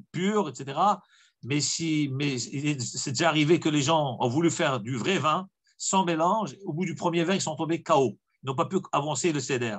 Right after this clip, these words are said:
parce qu'on est à jeun, on est fatigué, l'estomac est vide, on ne se sent pas bien. Donc, ce qu'il faut faire, on peut prendre jus de raisin, trois quarts jus de raisin et un quart vin. Comme ça, ça, c'est, ça, ça tourne pas la tête. On arrive à rester lucide. Donc, huit virgule six centilitres.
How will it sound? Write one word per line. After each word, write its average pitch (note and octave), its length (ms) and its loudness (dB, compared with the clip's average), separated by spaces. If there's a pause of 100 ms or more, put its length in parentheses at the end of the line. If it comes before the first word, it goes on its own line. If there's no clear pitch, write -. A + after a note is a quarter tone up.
parce C#3 120 -4
qu'on D3 160 -8
est C#3+ 80 -2
à C3+ 140 2
jeun, F3 280 2
on E3 80 2
est D3+ 100 -4
fatigué, D#3 580 2
l'estomac D3 380 0
est C3+ 40 -2
vide, E3 300 0 (240)
on A#2+ 60 -4
ne A#2 40 -2
se - 60 -4
sent D#3 140 -2
pas C#3+ 80 2
bien. A2 260 0 (340)
Donc, C3+ 160 0 (120)
ce - 80 0
qu'il F3+ 100 -2
faut D3+ 120 -2
faire, C#3 340 0 (320)
on F3 220 0
peut G3 140 4
prendre D#3 240 0
jus D#3 140 -4
de C3 80 -2
raisin, C3+ 380 2 (680)
trois A3+ 280 0
quarts G3 160 2
jus D3+ 100 0
de D3+ 80 0
raisin D#3 380 2
et F#3+ 80 -2
un C#3 140 2
quart C3+ 280 0
vin. C3 220 -2 (180)
Comme B2+ 120 -6
ça, E3 140 -4
ça, C#3 320 0 (300)
c'est, - 180 -10
ça, C#3 160 -6
ça C3 140 -2
tourne C3 220 -4
pas D3 80 0
la B2+ 100 0
tête. A#2+ 260 -6 (280)
On G#2+ 60 -8
arrive B2+ 240 0
à B2+ 80 4
rester B2+ 240 0
lucide. G#2 380 -2 (360)
Donc, B2+ 260 0
huit E3 280 6
virgule D#3 260 6
six - 100 0
centilitres. C#3+ 600 2